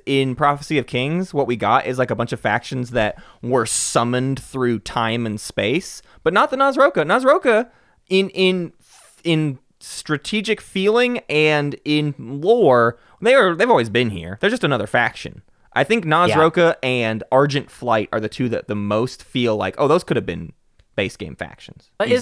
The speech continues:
Speaker 1: Easily.
Speaker 2: Argent Flight, like, aren't they, like, jail or, uh,
Speaker 1: Yeah, Argent Flight,
Speaker 2: wardens?
Speaker 1: Argent Flight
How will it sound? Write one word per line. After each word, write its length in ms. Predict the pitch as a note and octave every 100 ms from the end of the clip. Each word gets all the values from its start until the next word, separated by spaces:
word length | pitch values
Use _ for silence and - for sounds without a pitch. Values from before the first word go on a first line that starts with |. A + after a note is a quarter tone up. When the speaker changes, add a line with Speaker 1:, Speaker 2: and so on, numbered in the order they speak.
| C#4
Speaker 1:
Easily. 40 |
Speaker 2:
Argent 400 | A3+ A3+ A3 D#3+
Flight, 420 | G3 G3+ G3+ -
like, 320 | D3 D3+ B2+ -
aren't 200 | D3+ F3+
they, 100 | E3
like, 260 | C#3 G#2+ - _ -
jail 380 | B2+ B2+ A#2+ C3+
or, 260 | C3 A#2 G#2+
uh, 80 | G#2+
Speaker 1:
Yeah, 200 | E3 A#2
Argent 300 | E3+ C#4+ A#3
Flight, 240 | G#3 A#3+
Speaker 2:
wardens? 20 | -
Speaker 1:
Argent 320 | E3+ F3+ E3+
Flight 260 | A#3+ B3